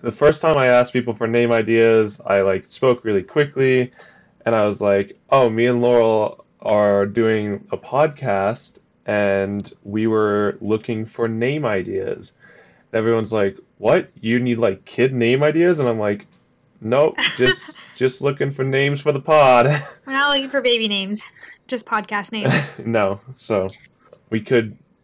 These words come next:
Speaker 1: name a child after our podcast. So if you wanna name your kid after our podcast, <laughs>
Speaker 2: I mean, our
Speaker 1: we're
Speaker 2: podcast kind of has a weird name for a child.
Speaker 1: I don't know. I'd, I'd name my kid Let's Rally. <laughs>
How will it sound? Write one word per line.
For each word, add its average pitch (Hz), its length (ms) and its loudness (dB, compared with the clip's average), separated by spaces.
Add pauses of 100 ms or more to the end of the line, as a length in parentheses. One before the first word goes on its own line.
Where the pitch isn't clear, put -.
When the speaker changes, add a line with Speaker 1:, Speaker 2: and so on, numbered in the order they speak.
(420)
Speaker 1:
name 113 280 0
a 104 60 0
child 95 380 -2
after 98 400 -2
our 92 100 -4
podcast. 92 640 -4
So - 360 -4
if 92 120 -6
you 107 80 0
wanna 107 220 0
name 101 200 0
your 92 100 -4
kid 101 180 -4
after 95 260 -2
our 90 100 -4
podcast, - 800 -6 (200)
<laughs> - 160 -18
Speaker 2:
I 277 80 -6
mean, 269 200 -2
our 269 120 2
Speaker 1:
we're 262 160 0
Speaker 2:
podcast 143 440 0
kind 269 180 2
of 262 80 -2
has 254 140 -2
a 247 80 -2
weird 220 300 -2
name 196 240 -4
for 190 140 -4
a 185 40 -2
child. 190 500 -6 (120)
Speaker 1:
I 196 100 0
don't 143 100 2
know. 123 280 2 (340)
I'd, 120 260 2 (100)
I'd 113 200 0
name 110 200 2
my 98 180 0
kid 101 400 -2 (100)
Let's 101 260 -4
Rally. 104 440 2
<laughs> - 60 -20